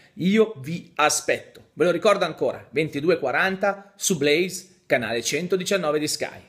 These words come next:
E ora a noi. Ieri John Cena ha festeggiato i quindici anni dal debutto in W W E.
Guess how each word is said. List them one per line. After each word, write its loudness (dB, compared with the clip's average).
E -12
ora -4
a -8
noi. -10
Ieri 4
John 2
Cena -2
ha -2
festeggiato -2
i -4
quindici 0
anni 0
dal -2
debutto -4
in -2
W 0
W 0
E. -12